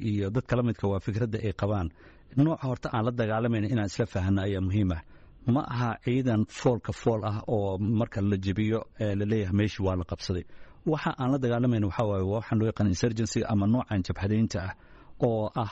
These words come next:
dad dadka ku milmaya, dadka ka dhex imaanaya, dad ku baaba'aya, ee, laga yaabo inay xoolada dib ugu laabtaan, inay macnaha, ee, dugsi quraan u dhigaan,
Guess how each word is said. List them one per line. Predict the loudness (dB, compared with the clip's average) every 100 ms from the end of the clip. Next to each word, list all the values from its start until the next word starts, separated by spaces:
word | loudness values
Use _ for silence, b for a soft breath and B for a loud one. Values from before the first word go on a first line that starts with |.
| -2
dad | -4 -2
dadka | -4 -2 -4
ku | 0
milmaya, | 0 2 2 0
dadka | -2 -2 -4
ka | -4
dhex | -4 -2
imaanaya, | 0 0 0 -2
dad | -4
ku | -4 -2
baaba'aya, | 0 0 -2 -2 -4 b b b -2
ee, | 0 0
laga | 0
yaabo | 0 0
inay | 0 -2
xoolada | 0 0 0
dib | -2 -2
ugu | 0
laabtaan, | 0 -2 -2 -2 0
inay | 0 0 0
macnaha, | 0 0 0 -2 -2
ee, | -4
dugsi | -4 -6 -6
quraan | -4 -4 -2
u | -4
dhigaan, | -2 0 0